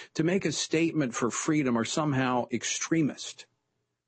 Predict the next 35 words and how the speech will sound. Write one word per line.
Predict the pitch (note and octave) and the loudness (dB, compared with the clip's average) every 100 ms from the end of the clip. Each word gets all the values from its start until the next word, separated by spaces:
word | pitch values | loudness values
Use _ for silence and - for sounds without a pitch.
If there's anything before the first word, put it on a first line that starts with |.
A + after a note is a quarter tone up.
| _ _ - | _ _ 0
This | C#3 G3+ | 0 2
is | A3+ F3 | 0 0
why | D#3+ B2 | 0 -2
people | - C#3 A#2 | 0 -2 0
do | G#2+ A#2+ | 0 0
not | A#2+ A2+ | 0 -2
trust | - B2 | -2 -2
the | - | 0
media. | A#2+ C#3 | 2 4
And | C#3+ | 2
folks, | - F#3+ | 2 0
this | E3 D3+ | 0 0
is | D3+ | 0
why | D#3 | 0
you | E3+ D#3 | 2 2
shouldn't | - E3 E3 | 2 2 2
listen | G#3 A3+ A#3 F3 - _ _ | 2 0 -4 -6 -8 _ _
to | - | -4
the | B2+ A#2+ - A2+ - _ | -2 -2 -4 -4 -4 _
mainstream | A2+ C3 C3+ A#2+ - B2+ A#2+ G#2+ F#2+ - _ | 0 2 2 0 0 0 0 0 -2 -10 _
or | - A2 | -4 0
the | G#2+ | 2
legacy | A#2 A#2+ G#2+ - - F2+ _ _ _ _ | 2 2 0 0 -2 -4 _ _ _ _
media. | - A2 A2+ E2+ - - _ - - - - | 0 2 2 -2 -8 -14 _ -20 -20 -18 0
Well, | E3 F3 - | 2 2 0
joining | D3+ E3 G#3+ A3+ F#3+ | 0 2 2 2 0
us, | D#3 D#3 - - | 0 -2 -2 0
uh, | D#3+ D3 | 2 0
today | C3+ D#3 B2 D3 C3+ D3 G3 F3 - | 0 -2 0 2 2 2 2 2 -2
in | D3 C#3 C#3 | -2 2 2
our | C3 B2+ | 2 0
special | B2 - D#3 - B2 | -2 -2 -2 0 -2
Freedom | - E3 C#3 B2+ | 2 2 2 0
Convoy | A#2 D#3+ D3+ C#3 A#2+ B2+ B2 A#2 A2 | 0 -2 2 2 2 2 2 0 -2
segment, | - C#3+ C3 D#3 | 0 0 0 -2